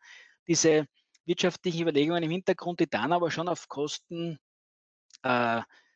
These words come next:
ja, einer, einer gewissen Abwechslung gehen und die dann letztlich auch dazu führen, dass vielleicht dann sozusagen dieser,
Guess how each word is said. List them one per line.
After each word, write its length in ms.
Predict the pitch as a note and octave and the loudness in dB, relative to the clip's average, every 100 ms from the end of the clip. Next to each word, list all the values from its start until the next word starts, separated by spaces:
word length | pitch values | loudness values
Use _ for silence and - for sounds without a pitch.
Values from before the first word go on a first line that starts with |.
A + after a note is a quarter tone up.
| _ _ _ _ | _ _ _ _
ja, 280 | C3 B2 F3 | -6 2 2
einer, 340 | C#3+ C3+ C3 | 4 0 0
einer 280 | C#3+ C#3+ C3+ | 0 2 2
gewissen 320 | - D3+ C#3 | 2 0 2
Abwechslung 600 | - A#2+ - F3 - F3+ | -2 -2 0 0 0 -4
gehen 300 | D3+ D3 B3 - _ _ _ - | 0 2 0 -6 _ _ _ -12
und 140 | E3 | -10
die 40 | E3 | -2
dann 140 | D#3 | 2
letztlich 320 | C#3+ D3 F#3 | 2 2 2
auch 100 | D3+ | 0
dazu 360 | - A#2 C3+ F3 | 0 -2 0 -4
führen, 300 | - E3 F3+ | -2 -2 -2
dass 140 | E3 | -6
vielleicht 520 | - D#3+ A#2+ D3 - E3+ | -4 -4 -2 -2 0 2
dann 360 | D#3+ E3 E3+ | 2 0 -10
sozusagen 360 | - F3 E3 D#3 | -10 -6 -6 -2
dieser, 500 | E3 - C#3+ C#3 | -2 4 4 4